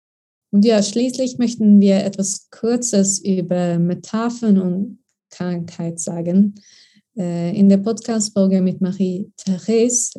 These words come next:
äh, nennt sie auch, dass Krankheiten gern mit Hilfe von Symbolo-, Symbolen beschreibt worden sind.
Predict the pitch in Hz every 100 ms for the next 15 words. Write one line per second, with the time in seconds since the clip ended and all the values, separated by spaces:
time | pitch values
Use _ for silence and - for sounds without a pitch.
0 | - 185 175 175 170 170 190 190 - 190
1 | 196 196 196 185 170 - _ _ _ -
2 | 202 208 208 208 202 190 196 208 208 190
3 | 180 - - _ _ _ 196 196 196 185
4 | 180 165 185 175 180 180 202 202 - -
5 | - 190 180 214 233 214 190 185 180 -
6 | _ _ _ _ _ - 180 - 196 202
7 | 202 208 180 170 170 170 170 170 _ _
8 | - 170 196 202